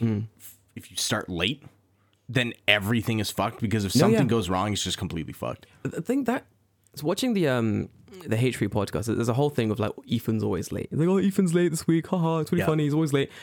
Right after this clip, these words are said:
Speaker 1: And I always wonder, like, is Ethan actually
Speaker 2: Actually late,
Speaker 1: late?
Speaker 2: or is everything just on fire and they've finally just managed to put it out
Speaker 1: Yeah,
Speaker 2: for
Speaker 1: yeah.
Speaker 2: the hour, three hours that they stream for?
Speaker 1: Exactly, yeah, 'cause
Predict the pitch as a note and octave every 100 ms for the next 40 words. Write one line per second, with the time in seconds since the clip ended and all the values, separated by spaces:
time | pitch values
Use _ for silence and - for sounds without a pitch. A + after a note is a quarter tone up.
0 | - F3 G#3+ C#4 G#3 F3+ A#2 G2 - -
1 | - - B3+ F#4 - A3+ - F#3+ - -
2 | A#2 - F3+ D#3+ - C3+ C3 G#3 - -
3 | E3 D3 C3 C3 C3 B2+ A#2+ G#2+ G#2+ -
4 | G#2+ G#2+ - G2+ F#2+ F#2+ F#2 F#2 E2 -
5 | F#2+ F2 F2 F2 F#2+ E2+ E2+ - - F2+
6 | E2 D#3 G#3 E3+ G3 E2+ D#2+ E2 - -
7 | F2+ F2+ E2+ E2+ E2+ - F#2 F2 D#2+ E2
8 | E2+ F#2 E2 E2+ - D2+ D#2+ E2 D#2 G#3+
9 | G#3 C4 - F3 D3 -